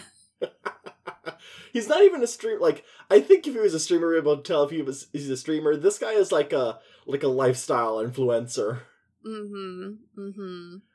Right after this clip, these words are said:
Speaker 2: He's on that famous for being famous track.
Speaker 1: Yes, absolutely. And then we get to have an awkward dinner with Sierra and Simon Belmont and Tad. <laughs>
Speaker 2: Yeah.
Speaker 1: And because,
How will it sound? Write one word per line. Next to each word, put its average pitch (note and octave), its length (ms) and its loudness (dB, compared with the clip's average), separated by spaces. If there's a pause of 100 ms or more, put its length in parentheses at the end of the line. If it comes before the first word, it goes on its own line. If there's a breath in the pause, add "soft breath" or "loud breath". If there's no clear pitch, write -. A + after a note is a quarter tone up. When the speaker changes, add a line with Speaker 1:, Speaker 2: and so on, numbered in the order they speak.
(120)
Speaker 2:
He's G#3+ 260 -2
on F#3+ 160 4
that E3+ 200 0
famous D#3+ 280 0
for C#3+ 100 -6
being B2+ 260 -2
famous A2+ 320 -4
track. - 420 -10 (220)
Speaker 1:
Yes, - 520 -6
absolutely. F#3 760 -8 (500 soft breath)
And G#3 80 -14
then G#3 60 -10
we G#3+ 80 -8
get A3 140 -6
to B3 60 -6
have G#3+ 100 -4
an G3+ 80 -8 (100)
awkward A#3 440 -2
dinner F#3 540 -4 (300)
with F#3 500 -6
Sierra G3+ 760 -2
and F3+ 460 -2
Simon F#3 460 -2
Belmont F3 720 -6 (160)
and F3+ 160 -10
Tad. E3+ 560 -2
<laughs> - 40 -20 (180)
Speaker 2:
Yeah. B2 320 0 (140)
Speaker 1:
And A#3 380 -2 (100)
because, C#4 680 -2